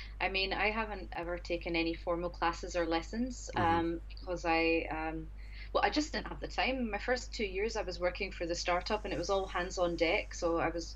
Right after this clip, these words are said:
Speaker 1: literally just working all, all the time.
Speaker 2: Right.
Speaker 1: Um, didn't have time for classes, so I had to learn, um, uh,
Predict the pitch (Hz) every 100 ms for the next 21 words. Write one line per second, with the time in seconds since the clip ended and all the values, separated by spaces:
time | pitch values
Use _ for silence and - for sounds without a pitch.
0 | - - - 214 165 160 - 165 175 202
1 | 175 - - 156 110 - 175 180 170 185
2 | 180 202 - - - - - 90 175 170
3 | 170 - - 175 180 - 170 170 202 -
4 | 196 202 208 185 - 190 180 180 196 196
5 | 202 180 170 170 170 165 160 - 156 156
6 | 160 156 156 - - - - - - -
7 | - - 165 160 156